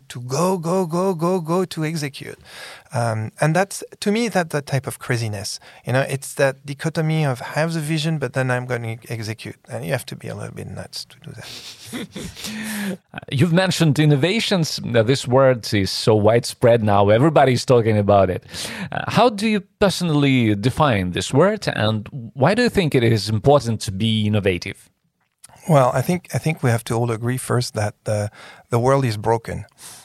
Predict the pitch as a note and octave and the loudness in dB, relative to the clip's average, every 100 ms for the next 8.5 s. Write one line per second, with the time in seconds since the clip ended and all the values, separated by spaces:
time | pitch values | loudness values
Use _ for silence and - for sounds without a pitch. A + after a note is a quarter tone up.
0 | _ _ G#2+ G#2 - - - - - A#2 | _ _ -2 -2 -4 -8 -12 -14 -10 -6
1 | G2+ F#2+ - - - _ _ _ _ _ | -6 -6 -10 -16 -18 _ _ _ _ _
2 | A2 A#2 G#2 G2 D#2+ D#2+ - - _ - | -2 -2 0 -6 -8 -10 -12 -18 _ -20
3 | - - - - - - G2 - G#2+ G#2+ | -20 -20 -16 -10 -8 -6 -8 -8 -8 -8
4 | A2 G#2+ G#2+ - G#2+ B2 A#2 - F2 F2+ | -8 -4 -4 -2 0 2 0 -2 -6 -6
5 | D#2 - G2+ B2 G#2+ - - - - C#3+ | -8 -6 0 4 4 2 -6 -16 -2 2
6 | C3+ B2+ B2+ C3+ - - - C3 B2+ B2 | 4 4 2 0 -4 -6 2 4 6 4
7 | C3 B2 - - C#3 C3 B2 C3 B2 A#2 | 2 0 -2 -4 -2 -2 -2 0 2 0
8 | A2 - E3 A2 F2+ | -2 -2 0 0 -4